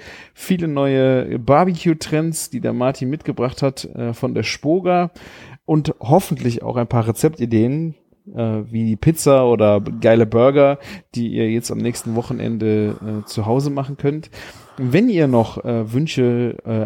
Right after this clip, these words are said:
Anregungen, Sorgen oder Korrekturen habt, geht bitte auf küchen funk de in die Kommentare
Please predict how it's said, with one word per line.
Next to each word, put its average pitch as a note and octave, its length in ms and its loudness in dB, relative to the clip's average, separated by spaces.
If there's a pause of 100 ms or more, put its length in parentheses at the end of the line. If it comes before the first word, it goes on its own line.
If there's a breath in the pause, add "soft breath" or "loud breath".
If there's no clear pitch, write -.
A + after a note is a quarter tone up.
Anregungen, C#3+ 640 0
Sorgen C3+ 640 2
oder B2+ 200 2
Korrekturen F3+ 640 -2
habt, - 380 -4
geht F3 220 0
bitte D#3+ 240 0
auf B2+ 180 0
küchen C#3 400 -4
funk C3 460 -8
de A#2+ 360 0
in A#2+ 140 -6
die A2 80 -4
Kommentare A#2+ 720 0